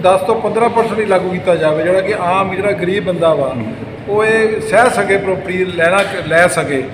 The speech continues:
ਕਿਉਂਕਿ ਗਰੀਬ ਬੰਦੇ ਕੋਲ ਪ੍ਰਾਪਰਟੀ ਲੈ ਨਹੀਂ ਹੁੰਦੀ। ਅਮੀਰਾਂ ਨੂੰ ਕੋਈ ਇੰਨਾ ਫਰਕ ਨਹੀਂ ਪੈਂਦਾ ਜਿੰਨਾ ਜਿਹੜੇ ਮੀਡੀਅਮ ਬੰਦੇ ਜਾਂ ਗਰੀਬ ਬੰਦਿਆਂ ਨੂੰ ਫਰਕ ਪੈਂਦਾ।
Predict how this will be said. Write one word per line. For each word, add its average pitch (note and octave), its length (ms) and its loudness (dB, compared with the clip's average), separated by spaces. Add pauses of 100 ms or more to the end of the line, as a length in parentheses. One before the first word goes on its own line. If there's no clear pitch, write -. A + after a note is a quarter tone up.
(380)
ਕਿਉਂਕਿ G3+ 200 -6
ਗਰੀਬ G3+ 340 -4
ਬੰਦੇ G#3 220 0
ਕੋਲ G#3 160 0
ਪ੍ਰਾਪਰਟੀ G3 320 2
ਲੈ F3 200 4
ਨਹੀਂ G3 120 -2
ਹੁੰਦੀ। F#3+ 280 0
ਅਮੀਰਾਂ F3+ 320 0
ਨੂੰ G3 100 -8
ਕੋਈ F#3+ 140 0
ਇੰਨਾ F#3 240 -2
ਫਰਕ D3+ 280 -6
ਨਹੀਂ F#3+ 120 -6
ਪੈਂਦਾ F#3 220 -4
ਜਿੰਨਾ F#3+ 240 -2
ਜਿਹੜੇ G3 180 0
ਮੀਡੀਅਮ F#3+ 360 -2
ਬੰਦੇ F3+ 260 -2
ਜਾਂ F3+ 100 0
ਗਰੀਬ E3+ 240 -4
ਬੰਦਿਆਂ F3 220 0
ਨੂੰ - 80 -4
ਫਰਕ C#3+ 260 -8
ਪੈਂਦਾ। A#2+ 220 -6